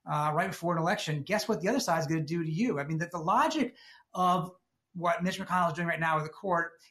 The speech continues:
is interesting. What he's not saying is it's 'cause it's close to the election. What he's saying is because we have the control of the Senate and the White House, and therefore we can have a nominee when we want and not have a nominee. Well, th-, by that logic, there wouldn't be a Clarence Thomas on the Supreme Court. There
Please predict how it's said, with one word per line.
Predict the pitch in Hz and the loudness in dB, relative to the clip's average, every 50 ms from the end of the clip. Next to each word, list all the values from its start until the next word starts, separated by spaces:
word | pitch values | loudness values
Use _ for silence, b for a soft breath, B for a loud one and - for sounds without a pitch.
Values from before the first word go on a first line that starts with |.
| b | b
is | - 139 | -8 -4
interesting. | 165 175 - 135 117 123 | -4 -4 -4 -6 -8 -6
What | 151 170 | -6 -4
he's | 170 156 - - | -4 -6 -4 -2
not | 190 233 285 269 | 0 0 0 2
saying | 262 269 226 202 180 | 2 2 2 2 2
is | 170 160 | 0 0
it's | 160 151 | -2 -4
'cause | - - 170 | -4 -4 -4
it's | 165 156 - | -4 -4 -4
close | - 165 160 156 - | -2 -2 -2 -2 -2
to | 147 | -2
the | 143 | -2
election. | 160 170 - - | -2 -2 -2 -2
What | 151 147 | -4 -4
he's | - | -2
saying | - 240 262 226 | 0 2 2 2
is | 185 | 0
because | 151 170 - 180 170 147 | -2 -4 -2 -2 -2 -2
we | 139 143 202 247 | -2 0 2 2
have | 233 214 208 196 | 4 2 2 0
the | 180 | -2
control | - 180 170 - 180 170 170 | -6 -8 -6 -2 0 0 0
of | 170 | 0
the | 165 - - | -2 -2 -2
Senate | 156 151 156 156 - b b b b b b - | -2 -2 -2 -2 -6 b b b b b b -4
and | 160 175 180 180 | -2 0 2 2
the | 175 165 | 2 2
White | 156 156 151 131 | 2 2 0 0
House, | 120 107 - - - - - | -4 -8 -10 -12 -12 -8 -6
and | 147 143 | -4 -2
therefore | 147 190 214 - - 185 175 170 165 160 | 2 2 2 0 0 0 0 2 2 2
we | 160 175 196 | 2 2 0
can | - - 165 160 160 156 - b b b b b b b _ _ _ - | 0 -2 -2 -2 -2 -4 -6 b b b b b b b _ _ _ -18
have | - - - 143 160 170 180 | -10 -4 0 0 2 2 2
a | 196 | 0
nominee | 190 190 196 196 202 202 208 | 2 2 4 4 4 4 2
when | 208 208 208 | 2 2 2
we | 202 | 2
want | 196 196 196 202 220 220 - | 2 2 0 0 0 0 0
and | 156 160 | 0 2
not | 170 202 226 180 | 2 2 2 2
have | 180 165 147 | 2 0 0
a | 135 | 0
nominee. | 139 135 131 131 131 127 120 117 | -2 -2 -2 -2 -4 -4 -6 -8
Well, | 135 165 165 160 | -8 -8 -8 -8
th-, | 151 - 143 147 | -10 -8 -4 -2
by | 175 175 165 | 0 0 2
that | 151 180 208 196 185 | 2 2 2 2 2
logic, | 170 160 160 156 139 156 156 151 - - _ _ - | 2 2 2 2 0 0 -2 -4 -6 -14 _ _ -6
there | 160 160 | -4 -2
wouldn't | 156 190 202 196 | 0 2 2 2
be | 180 180 | 2 2
a | 170 | 0
Clarence | 180 - 170 160 160 160 | 0 0 0 0 -2 -2
Thomas | - - 156 147 147 147 - - | -2 0 0 0 0 -2 -4 -4
on | 147 139 | -6 -6
the | 135 | -6
Supreme | - 151 156 - 147 143 143 | -6 -10 -10 -8 -6 -6 -6
Court. | - - 135 135 131 | -6 -8 -10 -8 -6
There | 147 | -6